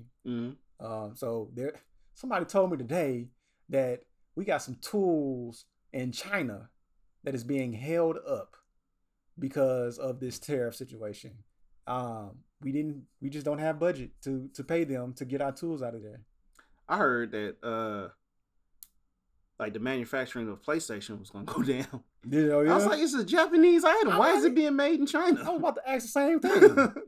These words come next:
Speaker 1: Really?
Speaker 2: Honestly, so there was just a, a, um, a typhoon,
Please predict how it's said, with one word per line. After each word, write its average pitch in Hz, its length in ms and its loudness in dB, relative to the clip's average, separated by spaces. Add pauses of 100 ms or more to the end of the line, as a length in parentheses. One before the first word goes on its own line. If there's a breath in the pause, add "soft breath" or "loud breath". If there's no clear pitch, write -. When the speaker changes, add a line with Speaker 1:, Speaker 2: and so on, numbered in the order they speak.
(280)
Speaker 1:
Really? - 460 -2
Speaker 2:
Honestly, 220 320 2 (300)
so 180 440 6
there 180 120 4
was 156 240 2
just 156 220 -6
a, 139 60 2
a, 120 340 -6 (180)
um, 110 360 -10
a 101 80 -18
typhoon, 185 640 -2